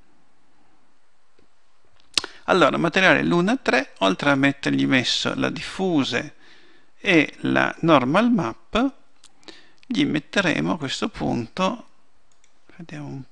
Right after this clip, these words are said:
po' se riusciamo a farla, allora la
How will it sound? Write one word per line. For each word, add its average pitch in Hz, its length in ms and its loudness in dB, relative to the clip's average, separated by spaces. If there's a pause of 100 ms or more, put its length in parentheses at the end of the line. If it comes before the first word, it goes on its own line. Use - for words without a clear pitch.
po' 175 240 -8
se - 220 -12
riusciamo 143 500 -12
a 139 40 -10
farla, 131 800 -10 (2000)
allora - 480 -14
la - 320 -14